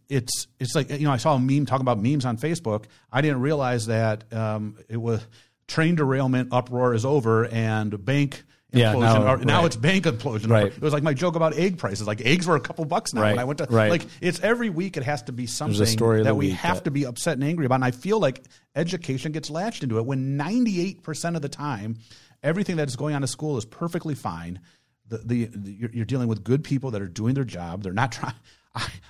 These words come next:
Speaker 1: I'm not trying to brainwash anybody,
Speaker 2: Right.
Speaker 1: all right? I don't
Speaker 2: Do you feel insulted by any of this personally?
Speaker 1: I, I don't. I don't, and because I, I tend to believe that,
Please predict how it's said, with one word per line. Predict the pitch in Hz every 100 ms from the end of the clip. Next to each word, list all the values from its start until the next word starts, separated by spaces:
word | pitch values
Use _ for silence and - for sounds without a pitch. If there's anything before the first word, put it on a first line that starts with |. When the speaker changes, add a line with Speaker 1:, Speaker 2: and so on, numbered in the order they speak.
| -
Speaker 1:
I'm | 113 -
not | 196 170
trying | - 156 143
to | 131
brainwash | 95 101 131 139 127 131 104
anybody, | 85 82 80 80
Speaker 2:
Right. | 101 92
Speaker 1:
all | 90
right? | 104
I | 104
don't | 104 131 - -
Speaker 2:
Do | 143
you | 175
feel | - 359 349
insulted | - 131 127 127 147
by | 143 131 131 120 110 -
any | 120 123
of | 120
this | 117 113
personally? | - 110 110 127 120 117 110
Speaker 1:
I, | 151 165
I | 156
don't. | 127 110 76 - -
I | 120
don't, | 120 143 143 143 -
and | 127 123 117 - -
because | 127 147 151
I, | 151 143 -
I | 139
tend | 123 - 202 247
to | 254
believe | 208 143 127 98 92 98
that, | 113 107 113